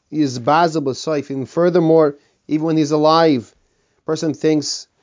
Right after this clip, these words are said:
if he acts with deceit, he'll get ahead. HaKadosh Baruch Hu says, "This person who acts with deceit, I'm going to bring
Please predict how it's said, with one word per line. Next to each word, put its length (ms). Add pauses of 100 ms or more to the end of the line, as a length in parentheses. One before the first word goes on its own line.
if 60
he 100
acts 240
with 120
deceit, 340
he'll 140
get 180
ahead. 460 (500)
HaKadosh 260
Baruch 260
Hu 120
says, 460
"This 240
person 420
who 60
acts 200
with 140
deceit, 540 (1600)
I'm 120
going 220
to 100
bring 400